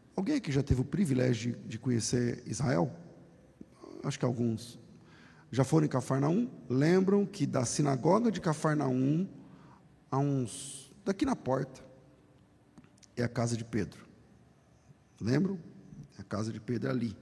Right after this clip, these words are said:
Hoje, para quem quiser de-, depois dar um Google aí, tem uma igreja construída em cima, chamada Igreja Octagonal, em cima da casa de Pedro. Era do lado. Então Jesus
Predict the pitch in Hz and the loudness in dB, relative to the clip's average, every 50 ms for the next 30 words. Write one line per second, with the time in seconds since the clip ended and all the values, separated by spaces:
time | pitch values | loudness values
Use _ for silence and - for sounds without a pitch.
0 | - - - - - - - - - - - - - - - - - 131 139 147 | -18 -20 -20 -20 -20 -20 -20 -20 -20 -20 -20 -20 -20 -18 -8 -2 2 4 6 6
1 | 160 147 139 147 143 143 139 120 - 135 139 110 120 117 120 120 117 113 107 110 | 6 6 4 2 -2 -4 -6 -6 -2 -2 -2 -2 0 0 0 0 0 -2 -4 -6
2 | - - 131 113 113 - - - 117 - - 127 113 120 117 113 110 117 113 117 | -8 -8 -6 -6 -6 -4 -2 -4 -4 -2 -2 -2 0 0 0 0 0 0 0 0
3 | 117 127 147 165 160 - - - - - - - - - - - - - - - | 0 2 2 2 0 0 -2 -6 -14 -20 -20 -20 -20 -20 -20 -20 -20 -20 -20 -20
4 | - - - 147 147 160 160 147 123 127 143 151 165 175 160 147 143 - 143 131 | -6 -2 0 2 4 4 2 2 2 4 6 8 8 8 6 4 2 2 2 0
5 | - - 139 139 120 120 120 - - - 156 156 151 131 - - - 131 139 139 | 0 0 0 0 0 0 -2 -2 -2 0 0 2 2 2 0 -2 -2 -2 -2 -2
6 | 131 131 120 135 131 135 135 135 139 135 135 139 - - 143 135 127 131 139 135 | -2 -2 0 2 4 6 6 6 6 6 4 2 -2 -4 -2 -2 0 0 0 2
7 | 131 127 120 113 104 98 - - - - - - - - 117 107 - - 123 120 | 2 2 2 0 -2 -4 -6 -10 -18 -20 -20 -20 -12 -10 -8 -6 -4 -2 0 0
8 | 113 117 117 - 123 117 110 110 104 - - 120 113 113 - - - - - - | 0 0 -2 -2 -2 -4 -4 -6 -8 -10 -8 -8 -8 -8 -8 -12 -18 -20 -20 -20
9 | - - - - - - _ _ _ _ _ _ - _ _ _ - - - - | -20 -20 -20 -20 -20 -20 _ _ _ _ _ _ -20 _ _ _ -20 -12 -8 -4
10 | 143 165 160 143 127 113 101 101 - - - - - - - - - - - - | -4 -2 -2 0 0 0 -2 -2 -6 -10 -16 -20 -20 -20 -20 -20 -20 -20 -20 -20
11 | - - - - - - - - - _ - 175 190 202 208 220 190 147 147 147 | -20 -20 -20 -20 -20 -20 -20 -20 -20 _ 0 2 4 4 6 4 4 4 4 4
12 | 139 135 - - - - - - | 4 4 2 -4 -8 -10 -12 -14